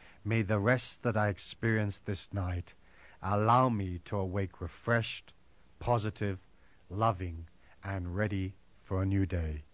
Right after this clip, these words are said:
and so be it." And so, as you work with words,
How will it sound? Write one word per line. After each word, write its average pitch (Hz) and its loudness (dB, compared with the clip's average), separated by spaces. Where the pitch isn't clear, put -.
and 85 -8
so 98 -2
be 80 -6
it." 73 -12
And 139 2
so, 117 4
as 143 2
you 190 2
work 220 4
with 160 4
words, 101 -2